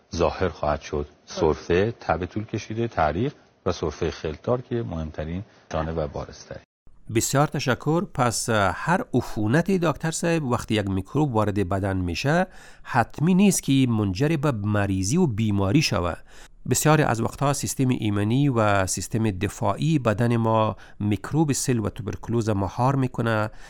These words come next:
Speaker 2: اه، تحت کنترل در میاره و اجازه نمیده که باعث علائم و نشانه و مریضی شوه. عفونت و آلودگی به وجود میایه، اما مریضی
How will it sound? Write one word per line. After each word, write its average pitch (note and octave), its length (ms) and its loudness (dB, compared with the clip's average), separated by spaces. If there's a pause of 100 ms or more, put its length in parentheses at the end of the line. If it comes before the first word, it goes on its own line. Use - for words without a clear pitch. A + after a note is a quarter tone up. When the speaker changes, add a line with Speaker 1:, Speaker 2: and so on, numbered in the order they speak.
(140)
Speaker 2:
اه، G#2 160 2
تحت - 360 -6
کنترل A#2+ 440 -4
در B2 180 0
میاره A#2 260 2
و G#2 180 0
اجازه G2+ 400 0
نمیده A2 520 4
که F#2+ 160 -6
باعث F#2 400 -4
علائم G2+ 520 -2
و G2 40 0
نشانه G2 460 -2
و A2 140 2
مریضی F#2 540 -2
شوه. F2+ 320 -2 (460)
عفونت A#2+ 500 0
و - 20 -2
آلودگی G#2 560 0
به G#2 100 0
وجود G#2 340 -2
میایه، C#3+ 380 0
اما C#3+ 220 2
مریضی F#2+ 640 0